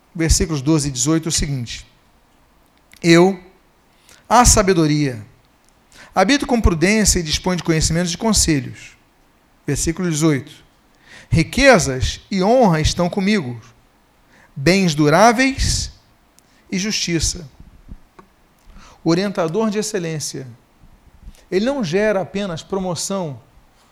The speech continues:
na sua honra, mas ele gera riquezas. Não estamos defendendo teologia da prosperidade, não é isso.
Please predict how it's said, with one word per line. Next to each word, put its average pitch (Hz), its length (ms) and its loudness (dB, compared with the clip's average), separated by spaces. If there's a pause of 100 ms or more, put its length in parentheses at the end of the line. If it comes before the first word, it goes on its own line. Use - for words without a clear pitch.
(140)
na 170 160 -8
sua 196 260 -4
honra, 170 320 -6
mas 175 220 -6
ele 202 160 -4
gera 190 240 -4
riquezas. 196 800 -8 (1700)
Não 240 240 -4
estamos 247 380 -4
defendendo 196 640 -4
teologia 170 420 -4
da 226 80 -4
prosperidade, 165 720 -6
não 190 240 -8
é 233 80 -6
isso. 190 460 -6